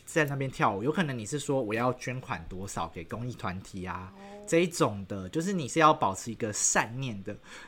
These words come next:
Speaker 1: 但是我在网络上也有看到那种是，呃，线上连线帮你还愿的，就是
Speaker 2: 线上连线
Speaker 1: 你说就是在那种K K day 有一种套-，套装行程，就是他可以帮你线上还愿，而且听说是会直接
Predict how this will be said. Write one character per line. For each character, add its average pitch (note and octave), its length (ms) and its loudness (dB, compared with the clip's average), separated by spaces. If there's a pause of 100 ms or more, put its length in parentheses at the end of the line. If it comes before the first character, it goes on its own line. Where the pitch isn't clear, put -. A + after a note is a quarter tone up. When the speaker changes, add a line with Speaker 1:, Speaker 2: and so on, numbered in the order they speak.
Speaker 1:
但 A#3 160 2
是 A#3+ 160 -2 (120)
我 C3+ 140 4
在 F3+ 140 4
网 C#3+ 160 8
络 C#3 100 4
上 D#3 160 4
也 C#3+ 60 -2
有 C3 80 0
看 D3+ 180 2
到 C3+ 140 4
那 C3 140 0
种 A2 240 -2
是， A#2 360 -2 (460)
呃， A#2 320 -2 (160)
线 F#3 340 0
上 B2+ 480 4 (200)
连 C3 340 2
线 B2 400 2 (140)
帮 D3 180 0
你 A#2+ 100 -2
还 F#2+ 240 -4 (100)
愿 B2 200 2 (160)
的， G#2 80 -12 (640)
就 G#3 140 -2
是 A3 160 -4
Speaker 2:
线 - 20 -4
上 - 140 -6 (100)
连 - 300 -16
线 E3 100 2
Speaker 1:
你 - 20 4
说 G#3 140 10
就 A#3+ 100 6
是 B3+ 140 6
在 B3 140 10
那 A#3 100 8
种 F3 180 12
K F#3 220 6
K E3 240 8
day D#3+ 200 10
有 B2+ 120 8
一 D3 60 8
种 C3 200 6 (160)
套-， - 240 -10
套 D3+ 240 10
装 D3+ 220 8
行 C3 220 0
程， C3 160 0
就 C#3+ 80 6
是 C#3 200 4 (160)
他 G3+ 120 4
可 A3 120 4
以 C#3+ 120 10
帮 D3 220 6
你 B2+ 100 0
线 A#2 340 4
上 A#2 300 2
还 G2+ 240 0
愿， B2+ 180 4
而 B2+ 80 0
且 D#3 100 0
听 D3 220 -4
说 D3 100 2
是 C#3+ 120 -2
会 C#3+ 180 2
直 A2+ 160 -6
接 A#2 260 2